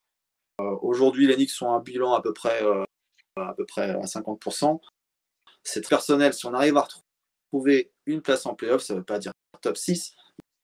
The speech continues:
Il faudra peut-être passer par le, je serais plutôt content de, de ce retour.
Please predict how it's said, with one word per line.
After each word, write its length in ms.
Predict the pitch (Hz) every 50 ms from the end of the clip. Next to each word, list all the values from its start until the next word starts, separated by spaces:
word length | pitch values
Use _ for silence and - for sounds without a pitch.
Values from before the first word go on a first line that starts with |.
| _ _ _ _ _
Il 60 | - -
faudra 280 | - 107 95 104 104
peut-être 300 | - 127 123 - 120 -
passer 280 | - 113 - - 110 -
par 120 | - 107
le, 60 | 104 -
je 60 | -
serais 100 | 113 -
plutôt 260 | - - - 139 - - _ _ _ _ _ _ _ _ _
content 340 | - - - - 135 131 127 107 - -
de, 240 | 110 107 101 101 95
de 100 | 95 101
ce 140 | - - 113
retour. 400 | 107 107 104 - 165 156 -